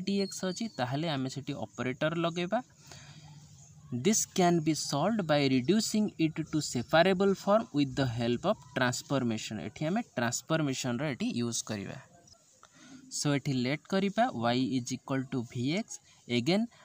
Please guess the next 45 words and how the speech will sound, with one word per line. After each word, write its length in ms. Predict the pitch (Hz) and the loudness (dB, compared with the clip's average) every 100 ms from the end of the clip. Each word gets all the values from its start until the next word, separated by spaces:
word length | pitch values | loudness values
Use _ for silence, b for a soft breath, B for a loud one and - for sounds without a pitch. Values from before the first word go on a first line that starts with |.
| - 117 | -6 -2
ଆମେ 160 | 120 117 | 0 0
with 160 | 120 120 | -2 -4
respect 380 | 117 - 127 117 123 | -6 -6 -6 -6 -10
to 40 | - 139 | -4 -4
x 240 | 160 - 180 | -4 -4 -4
ଆକୁ 100 | 175 170 | -2 -2
ଡିଫରେନ୍ସିଏଟ୍ 600 | - 180 180 - 180 - | -2 -2 -2 -2 -6 -4
କରିବା, 240 | 185 196 247 135 117 | -4 -2 -4 -4 -2
ଡି 100 | 135 180 | 0 0
ୱାଇ 140 | 160 139 | 0 -2
by 100 | 127 117 117 | -2 -4 -2
ଡି 80 | 117 190 | -2 -2
ଏକ୍ସ 140 | - - 123 | -6 -6 -6
is 120 | 113 | -4
equal 280 | 117 123 120 156 | -6 -4 -4 -2
to 80 | 175 - | -4 -4
V 140 | 120 110 - | -6 -4 -4
plus 260 | 113 - - 190 | -4 -4 -4 -4
x 220 | 214 - - 117 | -4 -8 -10 -4
ଡି 100 | 120 113 - | 0 0 0
ଭି 100 | 180 127 | -2 -2
by 100 | 160 160 117 | -4 -4 -4
ଡି 60 | 107 | -6
ଏକ୍ସ। 140 | 101 - B B B 127 | -8 -16 B B B -6
ଏଠି 240 | - 175 170 | -2 0 2
ଆମକୁ 220 | 170 156 120 117 | 0 -2 -4 -2
ଡି 120 | 139 185 | 0 2
ୱାଇ 140 | 190 170 156 | 2 2 2
by 80 | 143 123 | 0 0
ଡି 80 | 127 | -2
ଏକ୍ସ 140 | 123 - 127 | -2 -4 -6
ର 80 | 113 | -4
ଭ୍ୟାଲୁ 200 | 117 117 117 | -2 -2 -2
ମିଳିଲା 300 | 113 127 226 151 | -2 -2 -2 -4
V 160 | - 117 - | -6 -6 -4
plus 240 | 113 117 - 208 | -6 -6 -8 -8
x 140 | - - 113 | -6 -8 -2
ଡି 100 | 117 107 | -2 0
ଭି 120 | 151 147 | 0 0
by 80 | 135 151 117 | 0 -2 -4
ଡି 80 | 107 | -6
ଏକ୍ସ। 140 | 107 - B B B 123 113 | -8 -14 B B B -8 0
ଯୋଉ 160 | 147 202 180 | 4 4 2
ଭ୍ୟାଲୁ 220 | 147 143 139 | 0 0 0
ଏଠି 200 | 123 - | -2 -2